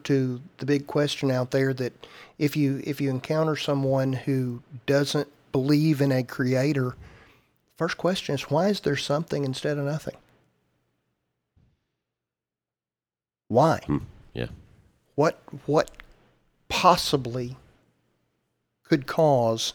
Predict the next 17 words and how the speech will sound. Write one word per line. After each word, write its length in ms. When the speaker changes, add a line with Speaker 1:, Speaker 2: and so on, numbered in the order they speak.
Speaker 1:
something 600
out 140
of 60
nothing? 320
Speaker 2:
Yeah. 80
Speaker 1:
The, 220
the 140
great 300
skeptic 560
David 320
Hume, 340
um, 360
would, 260
would 220
agree 280
with 260
us. 260